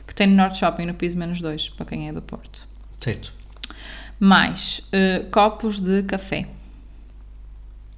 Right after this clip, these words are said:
Speaker 2: Pois, o copos de café, eh, hum,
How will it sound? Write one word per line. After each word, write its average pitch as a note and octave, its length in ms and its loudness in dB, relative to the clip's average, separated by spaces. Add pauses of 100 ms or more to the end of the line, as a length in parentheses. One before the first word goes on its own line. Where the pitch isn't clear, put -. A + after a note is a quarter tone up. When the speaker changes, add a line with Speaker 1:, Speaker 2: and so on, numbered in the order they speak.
(280)
Speaker 2:
Pois, G#2+ 260 0
o - 80 -6
copos C3+ 280 -2
de - 40 -14
café, C3 520 0
eh, C3 200 -4 (440)
hum, A#2+ 680 -2